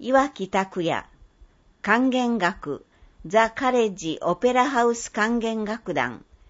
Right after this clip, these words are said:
合唱、三中オペラ合唱団。費用、七千円。小中高生と、障害のある人は四千五百円。その他、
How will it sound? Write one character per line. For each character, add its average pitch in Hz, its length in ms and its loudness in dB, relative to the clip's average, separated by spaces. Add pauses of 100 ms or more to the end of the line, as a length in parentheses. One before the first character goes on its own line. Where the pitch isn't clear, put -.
(680)
合 185 160 2
唱、 196 640 2 (400)
三 202 160 -2 (160)
中 262 380 2
オ 254 60 0
ペ 240 160 -2
ラ 170 140 4
合 160 180 -2
唱 220 440 0
団。 135 320 -4 (920)
費 254 160 -2
用、 170 400 2 (280)
七 208 280 0
千 196 380 -2
円。 165 340 -4 (560)
小 247 460 2
中 233 480 -2
高 247 320 2
生 185 320 0
と、 143 320 -6 (320)
障 233 400 2
害 233 220 2
の 233 140 2
あ 233 80 2
る 220 100 -2
人 180 280 -2
は 139 200 2
四 196 300 -2
千 226 320 -4
五 214 100 0
百 196 380 -4
円。 131 220 -6 (880)
そ 220 200 -4
の 254 180 2
他、 160 320 -4